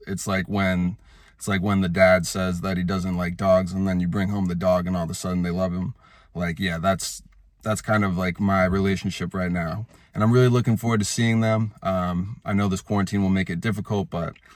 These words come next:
um, very much looking to, uh, forward to seeing them and super excited for my cousin.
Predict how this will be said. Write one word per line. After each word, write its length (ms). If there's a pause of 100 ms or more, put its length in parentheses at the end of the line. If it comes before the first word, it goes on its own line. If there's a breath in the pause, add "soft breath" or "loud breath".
(220 loud breath)
um, 360
very 200
much 240
looking 380
to, 400 (100)
uh, 280
forward 320
to 60
seeing 280
them 200
and 120
super 340
excited 440
for 100
my 140
cousin. 320